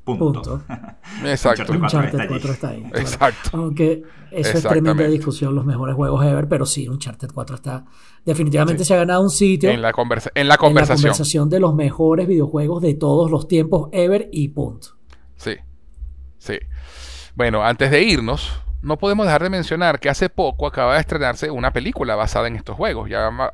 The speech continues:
Speaker 3: me lo medio dijimos hace un rato. Con Tom Holland, Spider-Man en persona, en el rol de Nathan Drake y Mark Wahlberg como Sully, que ya nombramos que nos pone nerviosos a todos.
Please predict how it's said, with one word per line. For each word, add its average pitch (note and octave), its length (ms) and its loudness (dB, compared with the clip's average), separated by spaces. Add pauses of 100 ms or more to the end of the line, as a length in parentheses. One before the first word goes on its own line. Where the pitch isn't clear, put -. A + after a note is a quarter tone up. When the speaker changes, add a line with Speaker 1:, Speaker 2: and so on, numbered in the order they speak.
(120)
Speaker 3:
me B2+ 160 -4
lo A#2 140 -6
medio A2+ 240 -4
dijimos A2+ 380 -4
hace C3+ 160 -6
un B2+ 60 -8
rato. D#3 300 -2 (420)
Con A#2 200 -2
Tom C3 240 -2
Holland, D3+ 540 2
Spider-Man C#3 720 -2
en D3 100 -6
persona, D#3 500 -2 (300)
en C3+ 160 -6
el B2 140 -4
rol A#2+ 200 -2
de C3 120 -2
Nathan C#3+ 300 -2
Drake D3 340 -2
y C#3 100 -6
Mark C3+ 260 -2
Wahlberg D3 440 0
como A#2+ 200 -8
Sully, C3+ 560 0
que A2 140 -10
ya G#2+ 140 -6
nombramos B2+ 440 -2
que A#2+ 220 -4
nos A2 160 -8
pone A2+ 200 -4
nerviosos A2 480 -2
a G#2+ 40 -6
todos. A#2 400 -2